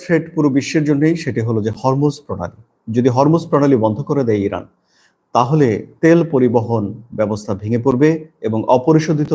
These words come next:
তেল পরিবহন ব্যবস্থা যদি ভেঙে পড়ে, তাহলে বিশ্বের বাজার ঠিক রাখা কঠিন হয়ে পড়বে। এমনিতেই জিনিসপত্রের দাম বৃদ্ধি, মূল্যস্ফীতির কারণে বিশ্ব নাকাল, তখন পরিস্থিতি আরো বেশি নাকাল হয়ে যাবে।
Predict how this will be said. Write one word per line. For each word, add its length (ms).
তেল 200
পরিবহন 420
ব্যবস্থা 360
যদি 200
ভেঙে 240
পড়ে, 160
তাহলে 240
বিশ্বের 280
বাজার 340
ঠিক 160
রাখা 260
কঠিন 320
হয়ে 200
পড়বে। 240
এমনিতেই 480
জিনিসপত্রের 600
দাম 100
বৃদ্ধি, 280
মূল্যস্ফীতির 840
কারণে 280
বিশ্ব 180
নাকাল, 260
তখন 220
পরিস্থিতি 480
আরো 120
বেশি 280
নাকাল 380
হয়ে 180
যাবে। 180